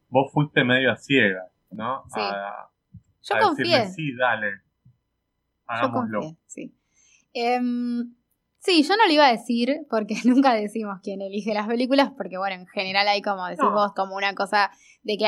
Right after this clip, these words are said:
Speaker 2: algo uno propone y el otro la vio, o sea, tenemos una lista de películas vistas, eh, que proponemos como s-, con cuál seguir,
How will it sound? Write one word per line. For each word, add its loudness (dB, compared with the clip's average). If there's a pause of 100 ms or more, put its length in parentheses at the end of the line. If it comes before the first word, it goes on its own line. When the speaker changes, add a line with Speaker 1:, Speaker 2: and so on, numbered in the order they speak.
Speaker 2:
algo 4
uno 2
propone 2
y -2
el 2
otro 0
la 2
vio, -2
o -10
sea, -6
tenemos -8
una -2
lista -6
de -4
películas -6
vistas, -4 (460)
eh, -8
que -6
proponemos -4
como -10
s-, -20 (160)
con -6
cuál -2
seguir, 0